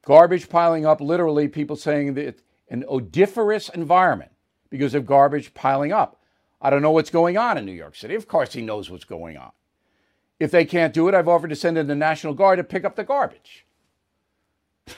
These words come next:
De Blasio won't pick up the garbage. So it piles up and rats are everywhere. This is the collapse of order. There's no social order. And hundreds of thousands of people, hundreds of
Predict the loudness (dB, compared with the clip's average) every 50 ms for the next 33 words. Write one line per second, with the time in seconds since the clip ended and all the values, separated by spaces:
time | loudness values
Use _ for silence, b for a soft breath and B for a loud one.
0 | B B B B B B _ -8 -2 0 2 4 6 4 4 2 0 -2 0 0
1 | 0 0 -2 -2 -2 -2 -2 -2 -2 0 2 4 6 6 4 2 -2 -6 -12 -16
2 | _ _ -20 -20 _ _ _ _ _ -8 -8 -8 -8 _ -16 -14 -10 -6 -2 -2
3 | 0 0 -2 0 2 4 4 4 2 0 -4 -4 -2 0 2 2 0 -2 -4 -8
4 | -6 -4 -4 -4 -4 -6 -10 -12 -14 -18 -20 _ _ _ _ _ _ _ _ _
5 | _ _ _ _ _ _ _ _ _ _ _ _ -2 -2 -2 -4 -6 -8 -8 -8
6 | -12 -18 _ _ _ _ _ _ _ _ _ _ _ _ -6 -6 -6 -6 -6 -4
7 | 0 2 4 4 4 2 0 -6 -16 -20 _ _ _ -2 0 0 0 -2 -4 0
8 | 2 4 6 8 6 6 4 -2 -10 -16 _ _ _ _ _ _ -8 -6 -6 -6
9 | -6 -8 -8 -8 -10 -8 -4 0 0 0 0 -2 -2 -4 -4 -4 -4 -6 -6 -4
10 | -2 0 2 2 0 0 -4 -8 -12 _ _ _ _ _ _ _ _ _ _ _
11 | _ -6 -2 0 0 2 4 4 2 2 2 -2 -4 -6 -8 -4 0 0 0 0
12 | 0 -2 -6 -8 -8 -8 -8 -8 -8 -6 -6 -6 -4 -4 -6 -6 -6 -8 _ -20
13 | 0 2 2 2 2 0 -6 -10 -10 -10 -12 -14 -16